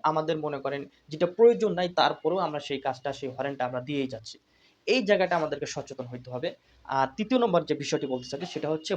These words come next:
বায়ু দূষণ। দেখেন, একটা দেশের বায়ু দূষণ কিন্তু খুবই, খুবই মারাত্মক একটা বিষয়। এই বায়ু দূষণ যদি আমরা নিধন করতে না পারি, বায়ু দূষণ যদি আমরা কমাইতে না পারি, তাহলে কিন্তু আমাদের দেশে বসবাস করা খুবই কষ্টকর হয়ে যাবে।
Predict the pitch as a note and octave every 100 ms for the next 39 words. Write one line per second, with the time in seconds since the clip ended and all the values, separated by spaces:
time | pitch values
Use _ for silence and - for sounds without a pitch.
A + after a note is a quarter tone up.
0 | B2+ B2+ C#3+ F3 C#3 - G#2+ _ - -
1 | G3 E3 - E3+ - A3 F3+ D#3+ D#3 F#3+
2 | F#3+ C#3 C3+ C#3 F3 F3+ - F#3+ F3+ E3
3 | F3+ - - C4 A#3 G#3+ - A#3+ A#3+ E3
4 | C#3+ E3 F#3 D#3 - B2+ B2 - - _
5 | - _ - D#3+ C#3+ C#3+ G3+ A3 A#3 A#3
6 | G3+ E3 D#3+ D#3 C3+ C#3 D#3+ F#3 D#3 D#3
7 | G3 D3+ - B2+ A#2+ D#3 E3 D#3 C#3 C#3+
8 | E3+ - F#3+ D3+ C#3+ C3 B2+ F#3 G3 F3
9 | C3+ B2 C3+ F3+ - _ _ C#3+ C3+ D#3
10 | D#3 D#3 - A#3 - _ _ C#3 C3+ D3+
11 | C3+ C3 B2+ D#3 D#3 B2+ C#3 C3+ - D3+
12 | D#3 F3+ F#3 F#3 - C3+ B2 A#2 G#2+ G#2+